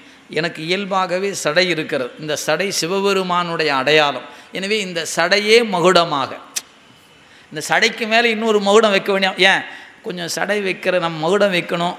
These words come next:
கொஞ்சம் சிகை அலங்காரம் பண்ணிட்டா நல்லா இருக்குங்க, கொஞ்சம் ஏதாவது பண்ணிக்கலாமா மன்னர் பெருமானே அப்படின்னு கேட்டான், "வெட்டிக்கப்பா வேணுங்கிற அளவுக்கு" அப்படின்னு சொல்றது இல்ல. ஏன்,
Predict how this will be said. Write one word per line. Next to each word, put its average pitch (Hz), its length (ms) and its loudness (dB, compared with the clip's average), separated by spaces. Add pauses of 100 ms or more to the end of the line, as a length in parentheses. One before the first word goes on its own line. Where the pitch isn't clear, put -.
கொஞ்சம் 170 200 -8
சிகை 196 340 0
அலங்காரம் 175 460 0
பண்ணிட்டா 165 340 -2
நல்லா 165 340 2
இருக்குங்க, 160 460 -2 (240)
கொஞ்சம் 190 280 0
ஏதாவது 185 460 2
பண்ணிக்கலாமா 180 600 0 (120)
மன்னர் 175 340 0
பெருமானே 170 580 2
அப்படின்னு 170 160 -2
கேட்டான், 165 320 0 (100)
"வெட்டிக்கப்பா 202 560 2 (140)
வேணுங்கிற 190 300 2
அளவுக்கு" 185 480 2 (300)
அப்படின்னு 175 200 2
சொல்றது 196 380 2
இல்ல. 160 220 -2 (200)
ஏன், 156 180 2